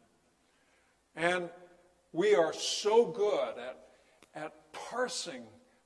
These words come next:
the lives of others. Of course, when it comes to ourselves, we want mercy.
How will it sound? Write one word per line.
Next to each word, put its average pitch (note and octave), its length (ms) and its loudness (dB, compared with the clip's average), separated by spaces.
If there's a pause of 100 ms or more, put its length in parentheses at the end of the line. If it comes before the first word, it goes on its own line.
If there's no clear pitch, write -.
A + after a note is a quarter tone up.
the D3+ 140 -4
lives E3+ 520 -4
of C#3 160 -12 (100)
others. - 680 -14 (1400)
Of - 40 -20
course, D3+ 200 0
when C#3 100 -6
it B2 60 -10
comes C#3 200 -8
to B2+ 60 -10
ourselves, F3 400 -4
we A#2+ 80 -6
want A#2 220 -8
mercy. C3+ 320 -4